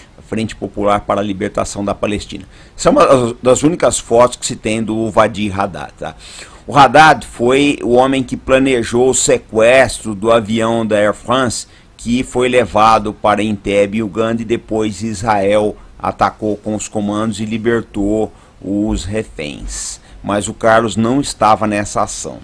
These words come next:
Bom, gente, aí acontece o seguinte, em mil novecentos e setenta e cinco, a polícia do Paraguai prendeu um terrorista, tá? Naquele país, e eles conseguiram, através desse terrorista, chegar a uma série de endereços e nomes na França. Repassaram, é, esses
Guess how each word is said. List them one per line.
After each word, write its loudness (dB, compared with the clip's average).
Bom, 2
gente, 0
aí 4
acontece 0
o -
seguinte, -8
em -18
mil -4
novecentos -4
e -10
setenta -8
e -8
cinco, -4
a -4
polícia -6
do -14
Paraguai -2
prendeu -6
um -8
terrorista, -8
tá? -10
Naquele -12
país, -8
e -2
eles -2
conseguiram, -6
através -4
desse -10
terrorista, -10
chegar -4
a 2
uma -4
série -4
de -8
endereços -6
e -8
nomes -2
na -4
França. -12
Repassaram, 0
é, -2
esses -10